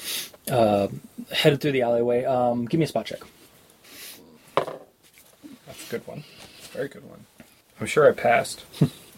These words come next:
Speaker 2: Mm, twenty-three.
Speaker 1: Okay. Uh, you look back, and, uh, one, you're missing someone.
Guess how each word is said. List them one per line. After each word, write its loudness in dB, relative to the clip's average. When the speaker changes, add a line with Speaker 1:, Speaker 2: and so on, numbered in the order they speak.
Speaker 2:
Mm, 0
twenty-three. 0
Speaker 1:
Okay. 2
Uh, 2
you 2
look 0
back, -2
and, 2
uh, 4
one, 2
you're 4
missing 0
someone. 0